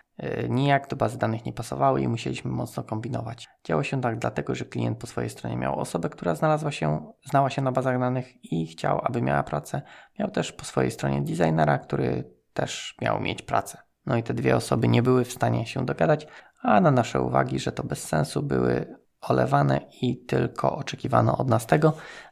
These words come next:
abyśmy zrobili tak, aby działało. Klientowi nie przeszkadzało to, że przepalamy kasę, ale my wewnętrznie cierpieliśmy mocno, że robimy taką trochę robotę głupiego.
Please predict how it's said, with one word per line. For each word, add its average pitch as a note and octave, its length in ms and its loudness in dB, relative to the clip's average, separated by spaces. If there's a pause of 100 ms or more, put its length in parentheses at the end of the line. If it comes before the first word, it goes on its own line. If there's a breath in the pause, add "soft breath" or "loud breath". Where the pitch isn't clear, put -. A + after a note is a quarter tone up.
abyśmy - 340 2
zrobili A#2+ 340 4
tak, - 280 0
aby A2+ 140 0
działało. G#2+ 680 4
Klientowi D3+ 480 2
nie D3+ 120 4
przeszkadzało C3+ 600 2
to, C3 180 2
że C3 160 0
przepalamy B2 460 0
kasę, D3+ 380 2 (380 loud breath)
ale F3 180 2
my D3 140 8
wewnętrznie A#2+ 560 2
cierpieliśmy A#2+ 760 0
mocno, B2 380 0
że A#2 100 -4
robimy A#2+ 360 0
taką C#3 300 0
trochę C3 460 -2
robotę B2+ 440 -2
głupiego. - 760 -6